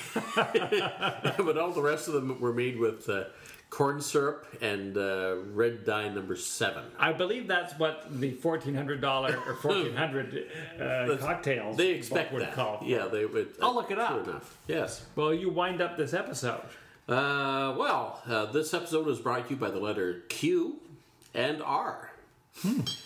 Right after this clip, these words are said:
Speaker 1: And, uh, also by the color yellow.
Speaker 3: Ah.
Speaker 2: And what number? There's usually a number involved.
Speaker 1: The number seven.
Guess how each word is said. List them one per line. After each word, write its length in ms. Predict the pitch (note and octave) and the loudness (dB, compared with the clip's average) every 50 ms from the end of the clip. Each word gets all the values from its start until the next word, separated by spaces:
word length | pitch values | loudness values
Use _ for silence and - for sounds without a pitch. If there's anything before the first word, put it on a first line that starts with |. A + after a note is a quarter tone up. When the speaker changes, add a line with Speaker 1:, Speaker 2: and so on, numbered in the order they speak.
| - - - | -10 -4 0
Speaker 1:
And, 500 | C3+ C#3+ D#3 D#3 D#3 D#3 D#3 D3+ D3+ D3+ | 0 2 2 2 0 0 -2 0 2 2
uh, 320 | D#3 D3+ D3+ D3+ D3+ D#3 D#3+ | 2 4 2 0 0 0 0
also 220 | G3 G#3+ - A3 | 0 0 0 0
by 120 | A#3 A#3 | 0 0
the 80 | G#3+ G3+ | 0 0
color 300 | - - G3 G3+ G3 E3 | -2 -2 -2 0 0 0
yellow. 520 | C#3+ C3+ B2+ C#3+ D3 C3 - - - - - - - - - - C3+ - - - | 0 0 0 0 0 0 -2 -4 -6 -10 -14 -18 -20 -20 -18 -16 -16 -16 -14 -6
Speaker 3:
Ah. 420 | - A#2 C3 C#3 C3 A#2 G2 - - - | -2 0 0 2 2 0 -2 -4 -4 -2
Speaker 2:
And 80 | C3+ C3 | -2 0
what 160 | D3 - D3+ | 0 0 0
number? 460 | D3+ D#3+ F3 E3 A#2+ A2+ A2+ - - - | 0 0 0 0 -2 -4 -4 -6 -8 -10
There's 180 | - A#2 A#2+ C#3+ | -10 -6 -4 -4
usually 220 | E3+ D#3+ D3 B2 A2+ | -2 0 0 0 0
a 40 | |
number 360 | A2+ B2 C#3+ D#3 C#3 A2+ G#2 - | 0 -2 -2 -2 -2 -2 -4 -4
involved. 480 | - G2+ G#2 G2+ G#2 A#2 C#3 D3 - D#3+ | -4 -4 -4 -4 -2 -2 -2 0 2 4
Speaker 1:
The 80 | D#3 | 4
number 260 | D#3+ F#3 G3 G3+ G#3 | 4 4 2 0 -2
seven. 560 | F3 - - - D3+ A#2+ F#2+ - - - - | -2 -2 -2 -2 -2 -2 -4 -4 -8 -10 -10